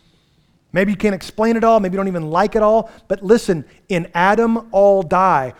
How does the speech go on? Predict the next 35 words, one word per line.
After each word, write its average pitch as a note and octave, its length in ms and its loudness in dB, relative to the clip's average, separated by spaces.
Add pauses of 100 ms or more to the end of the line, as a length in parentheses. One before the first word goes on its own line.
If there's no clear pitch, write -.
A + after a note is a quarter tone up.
(100)
We E3 80 -4
come A3 260 -2
into G#3+ 100 -2
this G3+ 200 -6
world G#3 420 -2 (640)
objects G3 500 0
of E3 260 -8
wrath, D#3+ 640 -4 (640)
but D#3+ 180 -8
God G3 260 2
offers F3 380 -2
by C#3+ 200 -8
grace E3 520 -4
to D#3 120 -12
see G#3+ 400 -4
us C#3 160 -4
through E3+ 140 -8
the C#3 100 -10
finished G3+ 380 -4
work F#3 220 -6
of D#3+ 100 -16
his F3 120 -8
Son E3+ 300 -8
Jesus, C#3+ 460 -10 (240)
to E3 60 -12
be F3 100 -4
numbered G3 500 -2
among F3+ 400 -4
his E3 340 -6
anointed, D3+ 640 -8 (300)
enemies A#3 400 4
of D#3 120 -4
God C#3 420 -2 (200)
brought F3 380 0
near F#3 340 -2